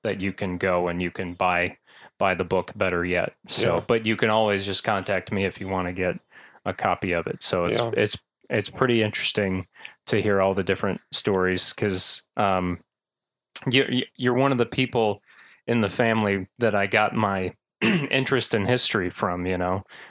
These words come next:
Speaker 1: So, um, it, it's, uh, there's, there's other kind of, uh, you know, historical stories in there about Manteno or just about the area as well in your memoir.
Speaker 2: Yeah.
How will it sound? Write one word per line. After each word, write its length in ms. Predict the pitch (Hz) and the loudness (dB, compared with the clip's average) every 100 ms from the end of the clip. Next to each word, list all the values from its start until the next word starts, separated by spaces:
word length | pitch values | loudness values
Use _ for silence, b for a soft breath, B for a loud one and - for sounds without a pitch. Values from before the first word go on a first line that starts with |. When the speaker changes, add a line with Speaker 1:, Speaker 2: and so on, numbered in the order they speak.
| B | B
Speaker 1:
So, 460 | - 98 90 85 - b b _ | 0 2 2 0 -6 b b _
um, 460 | - 92 90 90 92 _ _ _ _ _ _ - | -4 -2 -2 -6 -10 _ _ _ _ _ _ -4
it, 260 | 60 53 - | -2 -2 -4
it's, 360 | - 104 - - | -4 -2 2 4
uh, 460 | 107 95 95 - - | 4 2 0 -4 0
there's, 320 | 113 104 104 | 2 2 2
there's 340 | 113 101 - - | 0 2 2 2
other 540 | - 127 120 113 113 120 | 2 4 4 4 0 -2
kind 180 | 131 120 | 0 0
of, 280 | 107 - | -2 -4
uh, 80 | 127 - | -4 0
you 140 | 139 | 0
know, 280 | 123 104 104 - _ - | 2 2 -2 -8 _ -4
historical 640 | 107 120 - 123 117 113 | 0 2 4 2 2 0
stories 560 | 101 - 113 107 104 98 | 0 2 4 4 4 2
in 140 | 104 | 2
there 160 | 101 98 | 2 0
about 380 | 98 101 101 - B B - | 2 2 2 -4 B B -4
Manteno 560 | 110 95 - 117 101 98 | -2 0 -2 -2 0 0
or 140 | 101 | -2
just 240 | 95 101 - | -2 -2 -2
about 280 | 98 95 | -2 -2
the 140 | - 101 | -4 -4
area 480 | 98 101 92 92 92 b b b _ | 0 0 0 -4 -6 b b b _
as 160 | 104 98 | -2 0
well 320 | 101 101 92 - | 2 2 0 -2
in 120 | 123 | 0
your 80 | 117 | 2
memoir. 520 | 104 104 95 90 87 - _ | 2 0 -2 -4 -6 -14 _
Speaker 2:
Yeah. 260 | 104 107 | 0 0